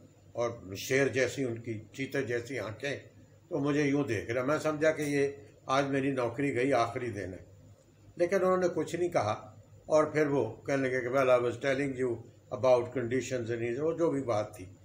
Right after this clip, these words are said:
वो शुरू हो गई और मैं पसीने में नहा गया और शुक्र किया अल्लाह का कि जान बच गई। इसी तरह एक और वाक़या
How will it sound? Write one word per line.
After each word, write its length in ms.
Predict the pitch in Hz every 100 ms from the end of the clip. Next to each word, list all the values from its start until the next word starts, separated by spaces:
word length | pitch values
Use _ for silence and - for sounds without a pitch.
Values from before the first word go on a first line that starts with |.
| -
वो 100 | 170
शुरू 280 | 139 135 123
हो 100 | 92
गई 160 | - - - - - - - - - -
और 260 | 196 196 165
मैं 240 | 160 165
पसीने 360 | 143 147 147 151
में 120 | 147
नहा 280 | 127 113 117
गया 160 | 127
और 100 | 127
शुक्र 320 | - 143 135
किया 240 | 110 127 113
अल्लाह 200 | 104 104
का 140 | 104 104 - - -
कि 80 | -
जान 300 | 113 123 110
बच 240 | 101 95 -
गई। 120 | - - - - - _ _ - - - - - - -
इसी 160 | 170 208
तरह 200 | 220 214
एक 120 | 208
और 220 | 170 196
वाक़या 580 | 139 151 170 160 131 -